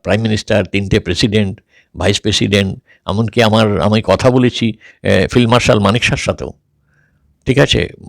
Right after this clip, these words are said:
বিভিন্ন বর্ডারে নিয়ে, বিভিন্ন ইয়ে, আ, সংস্থা নিয়ে। তিনি বলেছেন যে, "ঘোষ,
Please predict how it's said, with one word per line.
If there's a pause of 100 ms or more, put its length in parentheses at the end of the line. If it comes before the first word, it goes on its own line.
(120)
বিভিন্ন
বর্ডারে
নিয়ে,
বিভিন্ন
ইয়ে,
আ,
সংস্থা
নিয়ে। (300)
তিনি
বলেছেন
যে,
"ঘোষ,